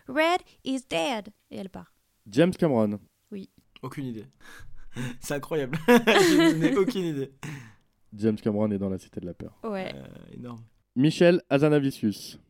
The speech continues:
Speaker 1: Oui.
Speaker 2: Oui, il joue un des projectionnistes.
Speaker 3: Ah oui, oui, oui, bien sûr. Ouais, ouais, je
Speaker 1: Si,
Speaker 3: le vois.
Speaker 1: si,
Speaker 3: Oui,
Speaker 1: si,
Speaker 3: oui,
Speaker 1: qui
Speaker 3: bien sûr.
Speaker 1: parle. Oui, ti, ti, ti, ti,
Speaker 3: Ouais.
Speaker 1: oui, ti, ti, ti.
Speaker 3: Ah putain, oui.
Speaker 2: Euh, Jennifer Ayash, qui est la chanteuse de Superbus.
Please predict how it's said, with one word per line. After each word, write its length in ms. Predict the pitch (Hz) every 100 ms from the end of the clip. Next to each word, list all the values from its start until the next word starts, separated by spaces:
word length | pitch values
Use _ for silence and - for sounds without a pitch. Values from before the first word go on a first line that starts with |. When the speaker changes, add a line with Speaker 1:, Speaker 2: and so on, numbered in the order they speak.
| _
Speaker 1:
Oui. 160 | 196 180 _ _ _ _ _ _ _ _ _ _ _ _
Speaker 2:
Oui, 160 | 110 104 -
il 80 | 98
joue 120 | 107
un 100 | 110
des 100 | 113
projectionnistes. 640 | 110 - 107 107 107 95 92
Speaker 3:
Ah 140 | 151 156
oui, 120 | 151
oui, 100 | 151 147
oui, 60 |
bien 120 | 135 127
sûr. 260 | 135 127 - -
Ouais, 60 | 131
ouais, 160 | 131
je 40 | 131
Speaker 1:
Si, 80 | 135
Speaker 3:
le 60 |
vois. 200 | 139 139
Speaker 1:
si, 60 | -
Speaker 3:
Oui, 80 | 165 180
Speaker 1:
si, 60 |
Speaker 3:
oui, 60 | 175
Speaker 1:
qui 60 | 160
Speaker 3:
bien 80 | -
sûr. 140 | -
Speaker 1:
parle. 220 | 226 220 226
Oui, 80 | 359
ti, 140 | 359 359
ti, 140 | 330
ti, 100 | - -
ti, 160 | - 311
Speaker 3:
Ouais. 140 | 285
Speaker 1:
oui, 80 | 294
ti, 120 | -
ti, 160 | 339 320
ti. 220 | - 339 - - - -
Speaker 3:
Ah 80 | 151
putain, 300 | 143 139 147
oui. 160 | 139 135 - - - - - - - - -
Speaker 2:
Euh, 380 | 104 98 98 95 98
Jennifer 680 | 123 185 170 - 180 196 _ _ _ _
Ayash, 800 | - 147 139 131 175 - - - _
qui 140 | -
est 40 | 117
la 120 | 110
chanteuse 440 | - 170 - 190 147
de 80 |
Superbus. 800 | 113 - 175 160 127 127 - -